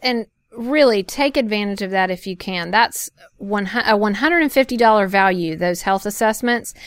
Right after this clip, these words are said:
and it provides a report that you can take to your family doctor. Um, screenings for cholesterol, glucose,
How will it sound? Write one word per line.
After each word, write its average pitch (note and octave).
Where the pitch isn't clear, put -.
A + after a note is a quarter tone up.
and G#3
it -
provides A3
a G#3+
report A3
that G3+
you G3+
can A#3+
take G#3+
to -
your F#3
family F3+
doctor. F3
Um, F3+
screenings G#3+
for F#3
cholesterol, G3
glucose, F#3